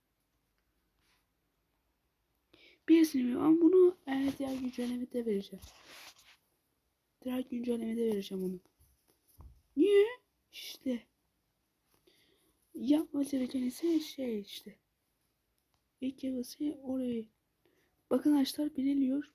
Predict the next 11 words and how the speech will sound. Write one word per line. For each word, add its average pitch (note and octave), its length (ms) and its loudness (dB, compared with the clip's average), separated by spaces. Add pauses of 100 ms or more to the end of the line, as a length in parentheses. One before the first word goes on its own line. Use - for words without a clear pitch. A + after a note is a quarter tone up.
Bakın B3 200 -8
şimdi C4+ 520 -2 (380)
çamurluyor. B3+ 460 -4 (2250)
Yine D#4 220 6
kardeşimize C#4+ 1040 -2
merhaba. A#3+ 560 -2 (1000)
Merhaba, E5 680 10
ben E5+ 280 6
de F5 60 6 (120)
yaptım. D#5 480 8 (2000)
Tamam. D3+ 240 -10